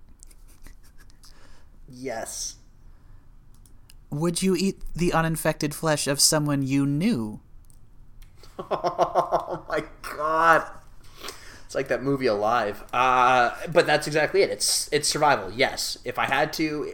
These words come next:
Speaker 1: last desperate times, last resort, yes.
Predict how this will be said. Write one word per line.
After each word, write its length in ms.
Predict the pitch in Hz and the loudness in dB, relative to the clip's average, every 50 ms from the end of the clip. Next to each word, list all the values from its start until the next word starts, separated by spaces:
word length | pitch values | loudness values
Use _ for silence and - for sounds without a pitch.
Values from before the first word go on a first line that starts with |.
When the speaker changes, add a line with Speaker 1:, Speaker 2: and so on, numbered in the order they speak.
| - | -10
Speaker 1:
last 460 | - 127 127 131 135 139 143 - - - 156 147 - - 147 143 - - | -8 -4 -2 0 0 0 -2 -4 -8 -10 -14 -18 -18 -18 -18 -18 -12 -4
desperate 440 | - 143 139 139 - - 147 - - | -2 -2 -2 -2 -4 -4 -6 -6 -2
times, 480 | - 143 131 123 127 131 127 123 117 - - - - - - | -2 -2 -2 -2 -2 -4 -4 -6 -10 -12 -14 -18 -20 -14 -4
last 300 | - 120 120 127 127 - | 0 2 2 2 0 -2
resort, 380 | 135 117 113 117 113 110 110 - | -4 -4 -2 0 -2 -2 -2 -4
yes. 380 | 110 104 - - - - - | -8 -8 -8 -6 -6 -6 -6